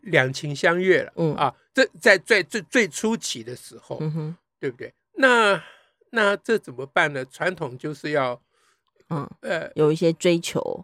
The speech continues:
Speaker 1: 对，有，
Speaker 2: 暗示。
Speaker 1: 有一些暗示嘛，
Speaker 2: 嗯哼。
Speaker 1: 写个情书嘛，
Speaker 2: 嗯哼，
Speaker 1: 啊，
Speaker 2: 嗯哼。
Speaker 1: 或者是什么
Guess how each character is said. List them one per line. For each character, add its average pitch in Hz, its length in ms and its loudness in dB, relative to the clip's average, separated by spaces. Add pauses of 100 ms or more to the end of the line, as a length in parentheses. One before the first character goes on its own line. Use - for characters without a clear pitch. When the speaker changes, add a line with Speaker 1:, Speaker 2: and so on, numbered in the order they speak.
(140)
Speaker 1:
对， 156 440 4
有， 165 120 0
Speaker 2:
暗 156 180 4
示。 135 340 -4
Speaker 1:
有 156 180 0
一 165 40 -2
些 202 160 2
暗 196 300 2
示 156 300 -8
嘛， 117 220 -6 (100)
Speaker 2:
嗯 156 120 -6
哼。 156 40 -2
Speaker 1:
写 156 200 -2
个 165 140 -4
情 160 400 -6
书 185 380 2
嘛， 147 240 0
Speaker 2:
嗯 160 140 0
哼， 160 60 -2
Speaker 1:
啊， 139 180 2
Speaker 2:
嗯 160 40 -2
哼。 170 60 -8
Speaker 1:
或 175 160 0
者 147 200 -4
是 135 460 -12 (360)
什 113 140 -18
么 107 100 -20